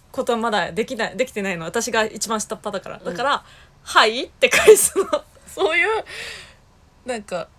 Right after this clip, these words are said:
Speaker 1: それに対してでも、「え？」みたいな、返してきて、また他の人も、「え？」みたいな。もう何も内容はないよ。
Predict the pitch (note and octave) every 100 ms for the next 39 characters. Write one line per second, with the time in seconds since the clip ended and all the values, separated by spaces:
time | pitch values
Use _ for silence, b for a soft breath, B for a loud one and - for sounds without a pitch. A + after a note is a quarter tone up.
0 | - - D4+ D#4 D4+ F4 D#4+ - A3 A#3+
1 | A#3 - B3+ F#4+ - C4 G#3 G3 E3 G3
2 | - - - - A3+ G#3 - A3+ - C4+
3 | B3 B3 C#4 C4+ C4 C4 C4 C4 B3 A#3+
4 | B3 - - - G#3 A#4 A4+ A3+ - -
5 | - b b b - C4 A#3+ A3 D4 F4
6 | F4 D#4+ F4+ F4+ F4+ E4+ D4+ E4 B3